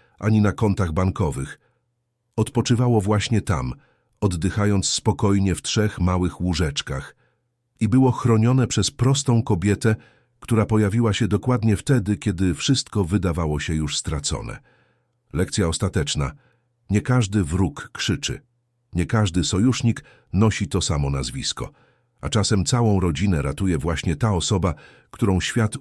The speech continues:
uparcie nazywa niewidzialną. Jeśli ta historia poruszyła coś w twoim sercu, to dlatego, że gdzieś w głębi wiesz, nie oceniaj po pozorach.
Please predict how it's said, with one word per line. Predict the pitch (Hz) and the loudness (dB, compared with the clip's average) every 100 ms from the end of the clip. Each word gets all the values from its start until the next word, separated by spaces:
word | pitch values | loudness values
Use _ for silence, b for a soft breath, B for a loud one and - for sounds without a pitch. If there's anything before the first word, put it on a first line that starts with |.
| - | 0
uparcie | - 120 113 - 113 | 2 2 0 0 0
nazywa | 98 82 92 87 78 B B B - | 0 0 0 0 -2 B B B -4
niewidzialną. | 90 104 87 90 87 67 58 58 53 50 _ _ _ _ | 2 4 4 0 0 -2 -4 -8 -10 -14 _ _ _ _
Jeśli | 90 104 135 120 | 0 2 2 0
ta | 147 | 0
historia | - 135 - 135 117 87 | 0 0 2 2 2 0
poruszyła | 95 85 - 131 78 | 0 0 0 0 0
coś | 69 76 | 0 -4
w | - | -6
twoim | - 85 73 | -4 -2 0
sercu, | - 95 65 - 69 B B B B B _ | 0 0 -2 -4 -6 B B B B B _
to | 98 | 0
dlatego, | 95 95 135 110 95 | 2 2 0 2 0
że | 87 | 0
gdzieś | 73 101 87 | 0 0 0
w | 76 | -2
głębi | 78 104 85 78 | 2 2 2 0
wiesz, | 76 62 57 - _ _ _ _ _ | -2 -4 -6 -10 _ _ _ _ _
nie | 98 131 | 4 6
oceniaj | 127 - 90 65 67 | 4 2 2 0 -2
po | - | -6
pozorach. | 71 71 65 60 53 - | -4 -4 -4 -6 -10 -14